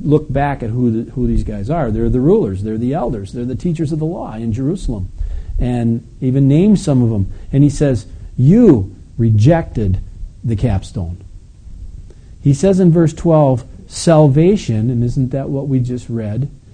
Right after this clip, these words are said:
in Matthew's gospel? This is what they're talking about. Save now,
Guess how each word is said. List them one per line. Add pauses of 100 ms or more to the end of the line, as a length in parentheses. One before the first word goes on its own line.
(260)
in (440)
Matthew's (200)
gospel? (1040)
This
is
what
they're
talking
about.
Save
now,